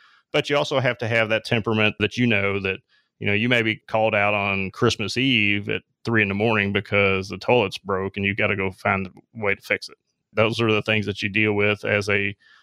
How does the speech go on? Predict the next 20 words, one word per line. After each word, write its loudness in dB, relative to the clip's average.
property 0
owner. 0
Unless 0
you -2
have -10
multiple 0
properties, 0
you -6
might -2
have -4
property -2
managers -2
that -8
deal -4
with -6
all -4
that -10
for -12
you. -8
So -8